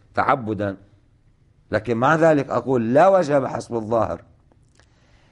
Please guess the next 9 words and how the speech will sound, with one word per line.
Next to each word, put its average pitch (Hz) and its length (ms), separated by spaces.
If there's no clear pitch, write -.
لكون 175 680
الإجماع 156 680
انعقد 160 500
على 147 280
تعين 190 520
المسمى 202 480
إلا 233 440
قول 175 440
المجمعين 147 1000